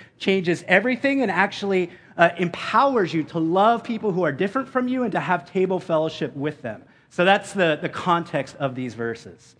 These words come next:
Paul writes this beginning in verse fifteen. Um, and you can think especially here, he, he's still kind of speaking to Peter.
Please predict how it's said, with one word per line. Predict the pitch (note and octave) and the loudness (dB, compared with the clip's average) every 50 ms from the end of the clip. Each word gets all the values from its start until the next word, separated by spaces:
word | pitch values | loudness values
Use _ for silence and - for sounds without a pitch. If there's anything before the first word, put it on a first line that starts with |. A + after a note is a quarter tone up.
| _ _ _ _ _ _ _ | _ _ _ _ _ _ _
Paul | _ - G#3 A#3 A#3 | _ 6 6 8 8
writes | A3+ G#3+ G3+ - - | 8 6 4 2 -2
this | C#3 D#3+ E3+ E3 D3+ - | -2 -2 0 0 -2 -2
beginning | - D3+ C#3 D3 C#3+ C#3 | -4 -4 -2 -2 -2 -2
in | C#3 B2+ | -4 -4
verse | B2 C#3 C3+ C#3 - | -4 -4 -4 -6 -6
fifteen. | - - D3+ C#3 - - - D3+ C#3 A#2 G2+ G2 - _ _ _ _ _ _ _ _ _ _ _ _ _ _ _ _ _ _ _ _ _ _ _ _ - | -8 -6 -6 -6 -8 -8 -6 -6 -6 -6 -6 -10 -16 _ _ _ _ _ _ _ _ _ _ _ _ _ _ _ _ _ _ _ _ _ _ _ _ 2
Um, | - C#3+ C#3 C#3+ D#3 | 4 4 4 4 2
and | F3+ E3+ | 0 -2
you | D#3+ D#3 | -2 -2
can | - E3 | -4 -4
think | C#3 - G#3 G3 - | 0 0 0 0 0
especially | D#3 - - G3+ F#3+ F#3 - - E3+ D#3 D3+ D3 C#3+ | -2 -2 2 2 2 2 0 -2 0 0 0 0 -2
here, | C3 C3 D#3 C#3+ C3+ C3+ B2+ | -2 -2 -2 -2 0 0 -2
he, | A#2+ D#3+ | -2 -4
he's | D#3+ - D#3+ D#3 C3+ | -4 -4 -4 -4 -4
still | - - - - - - A3+ A3 F3+ | -6 -10 -14 -4 2 2 4 4 2
kind | - - F3+ E3 D3+ | 2 2 2 2 2
of | C3+ | -2
speaking | - - - E3+ E3+ - D#3 C3 | -4 -4 -4 -4 -2 -2 -4 -6
to | A#2+ C3+ | -6 -8
Peter. | - - - D3 C#3 A#2+ A2 G2+ F#2+ | -12 -8 -6 -6 -4 -4 -6 -8 -12